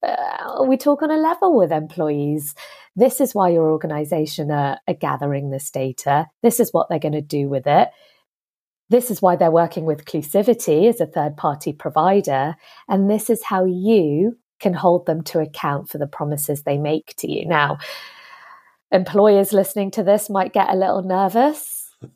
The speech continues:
<laughs> but Mike, you know, it's what I believe in. I believe that this is, this is important work that needs to be done right.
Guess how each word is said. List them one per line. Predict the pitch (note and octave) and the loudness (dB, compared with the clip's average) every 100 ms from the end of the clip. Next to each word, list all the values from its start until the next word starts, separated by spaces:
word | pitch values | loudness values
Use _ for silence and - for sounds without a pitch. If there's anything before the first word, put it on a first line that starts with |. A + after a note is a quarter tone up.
| - - | -20 -20
<laughs> | _ _ _ _ - | _ _ _ _ 0
but | A#3+ A3+ - - _ | 4 4 0 -6 _
Mike, | B3+ A#3+ B3+ C4+ - | -2 2 2 2 -4
you | C4+ D#4 | -6 -2
know, | A#3 G#3 B3 C#4+ - _ - | 2 4 4 2 -4 _ -4
it's | C4+ - | -2 2
what | C#4 D4 | 2 2
I | |
believe | D4 C#4+ C#4+ E4+ G#4 | 0 0 0 0 0
in. | G3 | 0
I | F#3+ F#3+ | 0 0
believe | A3 G#3+ A3+ B3+ - | 0 0 2 0 -2
that | A#3 | -4
this | A3+ G#3+ - | -2 -4 -2
is, | G#3+ G#3 G3+ - - - - | -2 -2 -4 -14 -20 -12 -4
this | G#3+ - | -2 -2
is | G3 | -4
important | G#3 G3+ _ - - - A#3+ A#3+ B3 - A3 G3+ | -2 -6 _ -20 -20 0 4 6 4 2 -2 -4
work | F#3+ F3+ F3 - | 0 2 2 -4
that | G#3+ | -8
needs | A3 G3 G3+ - | -4 -4 -4 -6
to | - | -10
be | - F#3+ | -4 -4
done | F#3 E3+ E3 D#3 | -2 -4 -4 -6
right. | D#3 D3+ D#3 A3+ | -2 0 2 0